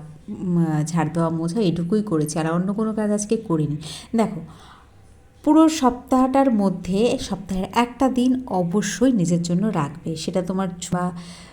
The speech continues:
আহ, ত্বকের খেয়ালের জন্য ইউজ করো কিংবা শরীরের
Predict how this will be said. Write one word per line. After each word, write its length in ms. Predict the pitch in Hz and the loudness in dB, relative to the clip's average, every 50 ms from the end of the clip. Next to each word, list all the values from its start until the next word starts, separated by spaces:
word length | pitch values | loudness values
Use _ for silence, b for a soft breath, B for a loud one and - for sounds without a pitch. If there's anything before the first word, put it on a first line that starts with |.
| B - | B -2
আহ, 160 | 180 165 160 - - | 0 0 0 0 0
ত্বকের 360 | - 160 165 - - 233 240 233 240 | 0 0 0 2 4 4 4 4 4
খেয়ালের 400 | - 233 220 220 220 233 226 220 | 2 4 4 6 6 4 4 4
জন্য 220 | 240 240 233 240 | 4 4 6 6
ইউজ 300 | 240 233 233 226 226 - | 6 6 4 2 0 -2
করো 380 | - - 220 214 220 220 220 214 220 | -2 0 0 2 2 0 0 -2 -2
কিংবা 420 | - 254 254 247 247 262 262 269 269 | 0 2 2 4 4 2 2 0 -2
শরীরের 460 | - - 330 320 381 370 359 320 285 | -2 0 4 4 4 6 6 4 2